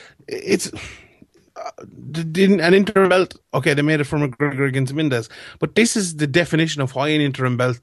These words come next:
should be made, like, <laughs> because McGregor, after McGregor took the second D S fight, it made perfect sense to have an interim belt in, and especially with the fact that, you know, John Kavanagh has said it, I think he said it to Jeremy Botter after one of the fights, that McGregor's ne-, never making one forty-five again.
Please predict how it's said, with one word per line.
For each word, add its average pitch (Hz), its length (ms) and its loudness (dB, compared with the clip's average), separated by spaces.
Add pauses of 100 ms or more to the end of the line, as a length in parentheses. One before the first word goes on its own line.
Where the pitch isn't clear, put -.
(280)
should 131 240 0
be 120 120 2
made, 123 300 2
like, 107 240 -6 (560)
<laughs> - 160 -6 (420)
because 185 220 2
McGregor, 160 320 2 (160)
after 170 320 0
McGregor 156 380 0
took 147 180 -10
the - 80 -14
second 135 360 -4
D 127 120 -2
S 120 180 -2
fight, 104 280 -6 (420)
it 151 140 0
made 160 260 0
perfect 147 460 -2
sense 131 220 -6
to 123 60 -6
have 123 120 -2
an 120 60 -6
interim 117 260 -8
belt 113 200 -8
in, 117 140 -10 (280)
and 147 100 2
especially 180 460 0
with 151 120 -2
the 151 60 -6
fact 131 300 -2
that, 120 180 -6
you 135 80 -4
know, 123 120 0
John 143 220 0
Kavanagh 139 300 0
has 123 140 -2
said 127 160 2
it, 117 120 -6 (320)
I - 220 -10
think 127 160 -4
he 127 80 -4
said 127 220 4
it 117 80 -2
to - 60 -16
Jeremy 123 260 2
Botter 120 340 2 (480)
after 120 240 0
one 123 100 4
of 120 60 0
the 113 60 -8
fights, 117 180 -2
that 113 60 2
McGregor's 120 380 2
ne-, 120 300 0
never 123 220 2
making 120 300 0
one 113 120 0
forty-five 110 520 -2
again. 107 260 -6